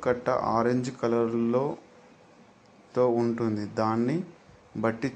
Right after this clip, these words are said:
చెరువుకు ఎటువైపు మీ స్థలం ఉన్నదో చెక్ చేసుకోవడానికి మార్గం సుగమం అవుతు-, సులభం అవుతుంది.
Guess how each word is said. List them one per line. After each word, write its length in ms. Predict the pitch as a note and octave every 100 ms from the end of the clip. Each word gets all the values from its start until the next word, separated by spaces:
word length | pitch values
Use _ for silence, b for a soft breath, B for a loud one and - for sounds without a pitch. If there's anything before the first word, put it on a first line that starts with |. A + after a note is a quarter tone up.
| -
చెరువుకు 580 | A2+ A#2 B2+ B2 - D3
ఎటువైపు 720 | A2 G#2+ C3+ B2 A#2 A#2 A#2
మీ 240 | B2+ B2
స్థలం 520 | B2 - A2 A#2 A#2+ A#2+
ఉన్నదో 500 | A2+ A2+ B2 D#3 F#3 - - - - - - - - - - - - - - -
చెక్ 300 | B2+ - -
చేసుకోవడానికి 840 | A#2+ - B2 A#2 A2+ A2 A2+ A#2
మార్గం 600 | C#3 A#2 A2+ A#2 A#2+ C#3+ F#3 - - - - - - - - - -
సుగమం 540 | - B2 A#2+ B2+ C3 - - - - - - - - - -
అవుతు-, 500 | A#2+ A#2 A#2 A2 -
సులభం 560 | - B2 A#2+ B2+ A#2 -
అవుతుంది. 600 | A2 A#2 A#2 G#2+ G2